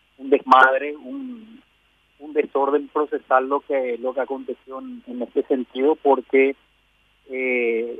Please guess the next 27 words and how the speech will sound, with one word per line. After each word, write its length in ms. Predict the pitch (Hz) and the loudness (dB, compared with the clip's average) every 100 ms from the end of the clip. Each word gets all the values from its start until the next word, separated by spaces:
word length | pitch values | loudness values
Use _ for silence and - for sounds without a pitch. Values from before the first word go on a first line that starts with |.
| - | -2
el, 420 | 120 120 113 120 120 | -2 0 -4 -2 0
el 160 | 113 | 0
planteamiento 760 | - 117 123 120 120 123 127 139 | 2 2 4 2 2 0 2 4
que 120 | 135 | 2
hizo 200 | 120 143 | 2 0
el 80 | 139 | 2
colega 520 | 147 127 120 123 131 - | 2 2 4 4 4 0
fue 220 | 120 127 | -2 -2
a 80 | 120 | -2
los 160 | 127 | -4
fines 320 | - 120 127 139 | -6 -8 -6 -4
de 60 | |
dejar 320 | 143 - 127 113 | -4 2 0 0
sin 140 | 135 | -4
efecto 440 | 139 - 123 - 135 | -4 -2 -6 -6 -4
la 180 | 139 | -2
declaración 520 | 135 131 131 - 123 123 | -2 -2 -4 -4 -6 -4
de 80 | |
rebeldía 680 | 131 139 139 131 123 123 143 _ _ _ _ _ _ _ _ | 0 0 0 -2 -2 -2 -2 _ _ _ _ _ _ _ _
y 140 | 262 | -2
la 160 | 131 117 | 2 4
orden 340 | 123 131 135 | 4 4 0
de 80 | 135 | 2
captura. 560 | 135 131 - 131 135 165 _ _ _ _ _ _ | 2 2 0 0 0 0 _ _ _ _ _ _
Sin 140 | 135 | -12
embargo, 760 | 139 131 123 127 131 139 147 - | -6 6 6 8 4 2 2 0
eh, 260 | 127 127 123 | -6 -6 -8